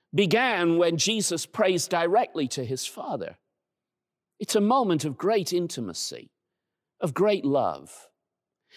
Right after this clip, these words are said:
He knows that the hour has come, to use Jesus' language, a reference, of course, to his crucifixion and resurrection.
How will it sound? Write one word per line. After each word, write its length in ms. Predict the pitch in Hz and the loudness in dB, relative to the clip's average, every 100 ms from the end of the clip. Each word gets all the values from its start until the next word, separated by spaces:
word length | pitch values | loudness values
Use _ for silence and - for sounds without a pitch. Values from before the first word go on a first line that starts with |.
| - | 0
He 160 | 240 | 4
knows 760 | 233 247 285 214 151 156 170 - | 4 6 6 4 6 4 4 2
that 200 | 202 190 | 0 0
the 160 | 214 - | -4 -4
hour 420 | 240 247 202 151 | -2 2 4 4
has 300 | 127 151 - | 0 -6 -10
come, 680 | - - - 233 160 95 85 - _ _ _ | -10 -10 -6 -2 -2 -4 -10 -18 _ _ _
to 100 | - | -6
use 300 | 147 143 123 | 0 2 0
Jesus' 480 | - 123 110 107 - | -4 -6 -6 -6 -4
language, 760 | 95 73 76 78 - - - _ _ _ _ _ | -4 -4 -8 -14 -16 -16 -18 _ _ _ _ _
a 100 | 170 | 2
reference, 600 | 156 165 156 165 156 - | 4 4 2 -2 -2 -2
of 140 | 160 - | -4 -2
course, 540 | 117 95 90 - - _ _ _ _ | 0 0 -2 -6 -8 _ _ _ _
to 140 | - 165 | 0 2
his 200 | 160 - | 2 0
crucifixion 960 | - 151 - 131 120 101 - 101 85 - _ _ _ - | 0 0 0 -4 -4 -4 -6 -6 -8 -12 _ _ _ -4
and 320 | 170 175 170 | 0 2 2
resurrection. 920 | 135 135 120 113 95 80 - 67 73 | 2 2 0 -2 -4 -4 -10 -14 -16